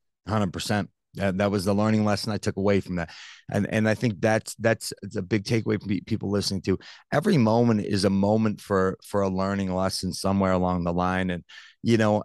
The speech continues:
and, and just even in my own personal growth, man, I tell you what, like,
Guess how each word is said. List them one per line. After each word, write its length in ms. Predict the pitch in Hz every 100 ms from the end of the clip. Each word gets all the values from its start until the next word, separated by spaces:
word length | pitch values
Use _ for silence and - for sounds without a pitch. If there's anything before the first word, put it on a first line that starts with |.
| -
and, 140 | 117 110
and 180 | 120
just 220 | 107 127 135
even 200 | 123 120
in 140 | 110
my 160 | 104 104
own 160 | 110
personal 420 | 92 107 98 101
growth, 300 | 87 98 95
man, 180 | 98 98
I 40 | 104
tell 180 | -
you 120 | 113 95
what, 180 | 104
like, 200 | 98 95